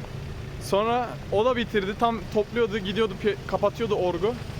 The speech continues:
Sonra yanına gittim işte dedim, "Ben de piyano çalıyorum, çalabilir miyim?" dedim.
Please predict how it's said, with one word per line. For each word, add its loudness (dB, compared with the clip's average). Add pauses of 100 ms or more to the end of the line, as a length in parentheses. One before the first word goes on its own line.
(120)
Sonra 2
yanına 2
gittim -2
işte 0
dedim, 2 (300)
"Ben 4
de 0
piyano 2
çalıyorum, 0
çalabilir 2
miyim?" -2
dedim. 0